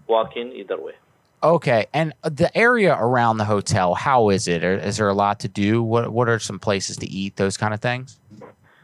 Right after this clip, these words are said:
Speaker 1: Yeah, it's a, this is a downtown area, so you can, uh, close by. There's a lot of stuff in there.
Speaker 2: A lot of stuff downtown area. Okay, anything in particular that you think that we could kind of vlog about? He's got a big following on YouTube.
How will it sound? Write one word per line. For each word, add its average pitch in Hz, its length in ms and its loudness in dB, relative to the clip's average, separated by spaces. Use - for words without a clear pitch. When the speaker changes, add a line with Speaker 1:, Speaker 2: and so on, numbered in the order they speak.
Speaker 1:
Yeah, 233 180 0
it's 175 240 0
a, 175 140 -2
this 156 140 -6
is 151 160 -6
a 156 80 4
downtown 143 540 0
area, 110 340 -4
so 113 160 -2
you 113 160 -6
can, 113 200 -10
uh, 110 280 -6
close 113 280 -2
by. 110 300 -2
There's 104 180 -6
a 107 40 -12
lot 98 240 -4
of 92 60 -6
stuff 90 220 -16
in - 60 -20
there. - 160 -20
Speaker 2:
A - 60 -10
lot 120 300 2
of 123 80 0
stuff 120 540 0
downtown 107 640 0
area. 98 440 0
Okay, 107 400 -4
anything 165 520 -4
in 143 120 -4
particular 135 680 -2
that 120 140 -4
you 113 160 -6
think 113 320 -4
that 98 140 0
we 101 140 -6
could 104 220 -4
kind 104 200 -2
of 90 140 -6
vlog 101 400 2
about? 104 420 0
He's 104 180 -10
got 101 180 0
a 90 40 -2
big 98 300 -2
following 92 540 -2
on 82 200 -12
YouTube. - 460 -10